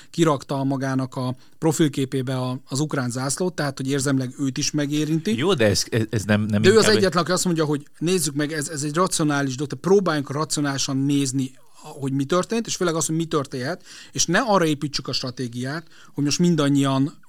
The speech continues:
Speaker 1: egy, egy normál ember a menekültet lát, hozzá hasonló menekültet, ugye itt nagyon fontos, hogy, hogy hozzá hasonló kaukázusi raszba tartozó menekülteket lát, aki azt látja, hogy hát ez én is lehetnék, mert ami vele történt, az rosszabb esetben velem is megtörténhetne,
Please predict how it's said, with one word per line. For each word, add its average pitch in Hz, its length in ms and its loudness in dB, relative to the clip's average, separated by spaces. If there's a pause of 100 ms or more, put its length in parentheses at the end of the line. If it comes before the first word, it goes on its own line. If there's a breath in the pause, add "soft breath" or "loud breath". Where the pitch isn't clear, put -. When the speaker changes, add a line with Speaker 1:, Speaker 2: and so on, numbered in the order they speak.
Speaker 1:
egy, 147 200 -4
egy 143 120 -2
normál 147 440 4
ember 139 260 0
a - 20 0
menekültet 143 640 0
lát, 131 180 -4
hozzá 160 360 2
hasonló 135 400 -4
menekültet, 127 580 -4
ugye 123 100 -6
itt 120 80 -6
nagyon 135 240 -2
fontos, 123 380 -6
hogy, 123 160 -10 (400 loud breath)
hogy 131 160 -4
hozzá 147 320 0
hasonló 139 840 -2
kaukázusi 147 580 0
raszba 143 320 0
tartozó 135 380 -4
menekülteket 139 720 0
lát, 156 280 -4
aki 143 180 -4
azt 135 240 -2
látja, 143 220 -2
hogy 135 80 -4 (180 loud breath)
hát 139 180 -6
ez 139 100 -2
én 160 180 4
is 131 120 -2
lehetnék, 143 460 -2
mert 135 140 -4
ami 131 80 0
vele 156 180 2
történt, 143 500 0
az 139 160 -4 (220 loud breath)
rosszabb 156 340 0
esetben 135 320 0
velem 151 220 2
is 135 120 -2
megtörténhetne, 147 760 -4